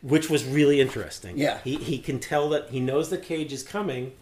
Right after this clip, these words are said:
Speaker 1: He goes for the gun, and I'm like, "Okay, this is gonna be that scene in those movies, you know, those
Speaker 2: Yeah.
Speaker 1: nineties movies."
Speaker 2: Yeah.
Speaker 1: It totally doesn't go that way at
Speaker 2: No,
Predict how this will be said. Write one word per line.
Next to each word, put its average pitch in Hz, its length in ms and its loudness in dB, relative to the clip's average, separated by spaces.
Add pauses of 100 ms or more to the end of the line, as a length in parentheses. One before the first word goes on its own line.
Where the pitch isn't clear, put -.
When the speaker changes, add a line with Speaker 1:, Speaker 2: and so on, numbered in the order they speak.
(140)
Speaker 1:
He 123 120 -10
goes 160 380 0
for 170 100 -8
the 147 80 -6
gun, 165 340 -4
and 135 140 -4
I'm 135 180 -4
like, 131 260 -6
"Okay, 147 280 -4
this 120 220 -8
is 127 100 -12
gonna 131 160 -4
be 127 140 -6
that 117 240 -6
scene 113 340 -8
in 110 140 -8
those 104 200 -10
movies, 92 440 -10
you 139 80 -4
know, 113 160 -6
those 117 160 -8
Speaker 2:
Yeah. 127 100 -2
Speaker 1:
nineties 120 340 -4
movies." 107 300 -6
Speaker 2:
Yeah. 156 140 2
Speaker 1:
It - 160 -16
totally 135 340 0
doesn't 113 240 -8
go 98 140 -10
that 98 160 -12
way 90 100 -14
at 85 80 -10
Speaker 2:
No, 233 80 -4